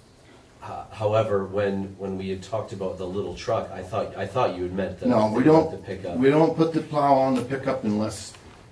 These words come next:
Speaker 2: it's a major storm, a big storm. And this way, if somebody breaks down, we can, they can get back here, get in the pickup and go and at least open up roads that are,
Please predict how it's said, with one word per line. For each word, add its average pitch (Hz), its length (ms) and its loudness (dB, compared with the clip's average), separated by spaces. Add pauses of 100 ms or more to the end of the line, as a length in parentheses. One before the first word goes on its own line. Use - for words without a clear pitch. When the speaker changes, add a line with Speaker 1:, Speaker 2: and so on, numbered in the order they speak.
(260)
Speaker 2:
it's - 180 -10
a 85 60 -4
major 117 340 0
storm, 110 360 -2 (100)
a 104 40 -10
big 113 220 -2
storm. 117 440 -2 (840)
And 95 580 -12 (880)
this 117 300 -6
way, 117 300 4
if - 140 -2
somebody 123 280 0
breaks 131 340 0
down, 110 540 -2 (1040)
we 120 240 -2
can, 107 360 -2 (920)
they 113 160 -4
can 110 280 -6 (140)
get 131 220 -2
back 123 260 0
here, 110 240 0
get 123 280 -4
in 127 120 0
the 110 80 -2
pickup 113 400 -6
and 92 160 -6
go 113 240 2
and 107 100 0
at 104 200 -10
least 127 240 -2
open 110 320 0
up 110 160 -4
roads 104 540 -2 (600)
that - 140 -4
are, - 240 -6